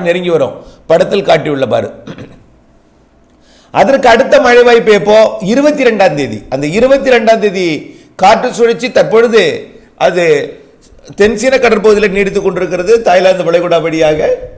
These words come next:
அப்படியே மலேசியா தாண்டி அப்படியே அந்தமான் வழியாக இலங்கைக்கு தெற்கு பகுதியில வரக்கூடிய இருபத்தி ரெண்டு, இருபத்தி மூணு, இருபத்தி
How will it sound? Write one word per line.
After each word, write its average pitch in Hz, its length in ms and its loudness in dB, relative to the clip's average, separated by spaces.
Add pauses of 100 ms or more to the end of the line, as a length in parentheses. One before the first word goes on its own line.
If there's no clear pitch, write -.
(480)
அப்படியே 196 380 2 (400)
மலேசியா 175 440 0 (120)
தாண்டி 165 360 2
அப்படியே 156 260 0
அந்தமான் 156 420 -2
வழியாக 147 400 0 (540)
இலங்கைக்கு 196 640 -2 (140)
தெற்கு 156 320 -4
பகுதியில 156 300 -2 (760)
வரக்கூடிய 202 480 -2 (160)
இருபத்தி 208 360 -6
ரெண்டு, 190 160 -6 (100)
இருபத்தி 175 300 -4
மூணு, 180 200 -8
இருபத்தி 160 240 -6